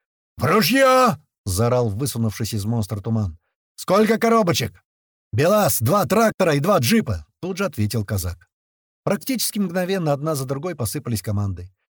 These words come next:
Поднялась не то что паника, но ноги в руки взяли все. Спустя пару минут нашу колонну с дороги как ветром сдуло.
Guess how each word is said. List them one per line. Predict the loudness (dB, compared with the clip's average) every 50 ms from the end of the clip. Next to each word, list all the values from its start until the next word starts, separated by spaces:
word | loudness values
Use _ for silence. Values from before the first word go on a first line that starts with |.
| _ _ _
Поднялась | -2 -2 0 0 0 0 2 0 0 0 -4 _
не | -2 -2 -2
то | 0 -2 -4 -4
что | -2 -4 -6 -8
паника, | -4 _ -2 0 0 0 -2 -4 -8 -14 -14 _ _ _
но | -2 0 0 0 0
ноги | 0 0 0 0 0 -2 -2
в | -2 -2
руки | 0 0 0 -2 -2 -6 -10 -10
взяли | -8 -6 -4 -4 -4 -4 -6
все. | -6 -8 -10 -10 -10 -12 -14 -16 _ _ _ _ _ _ _
Спустя | -20 -6 _ -4 -4 -2 -2 -4 -2
пару | 0 0 0 0 0
минут | -2 -4 -6 -6 -6 -6
нашу | -4 -6 -6 -4 -8 -8
колонну | -6 -6 -6 -4 -4 -4 -4 -4
с | -2
дороги | -2 -2 -2 -2 -4 -4 -6 -6
как | -4 -6 -6 -6
ветром | -6 -8 -8 -6 -6 -6 -4 -4
сдуло. | -4 -4 -6 -6 -6 -8 -8 -12